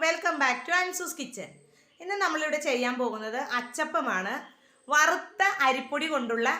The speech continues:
അച്ചപ്പമാണ് നമ്മളിവിടെ ചെയ്യാൻ പോകുന്നത്. ഇത് ഞാൻ ഒന്നര കപ്പ് അരിപ്പൊടി എടുത്തിട്ടുണ്ട്, പിന്നെ ഒരു അര കപ്പ് മൈദ എടുത്തിട്ടുണ്ട്, പിന്നെ ഒരു അരമുറിയുടെ തേങ്ങാപ്പാൽ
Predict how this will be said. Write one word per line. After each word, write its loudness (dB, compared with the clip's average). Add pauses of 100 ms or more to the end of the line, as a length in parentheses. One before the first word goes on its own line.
(120)
അച്ചപ്പമാണ് -2
നമ്മളിവിടെ -4
ചെയ്യാൻ -2
പോകുന്നത്. -4 (1080)
ഇത് -6
ഞാൻ 4
ഒന്നര 2 (100)
കപ്പ് 2 (220)
അരിപ്പൊടി 0
എടുത്തിട്ടുണ്ട്, -2 (600)
പിന്നെ -4
ഒരു -2 (140)
അര 4 (140)
കപ്പ് 0 (120)
മൈദ 0 (120)
എടുത്തിട്ടുണ്ട്, -2 (1160)
പിന്നെ 0 (140)
ഒരു 2 (380)
അരമുറിയുടെ 4 (100)
തേങ്ങാപ്പാൽ 2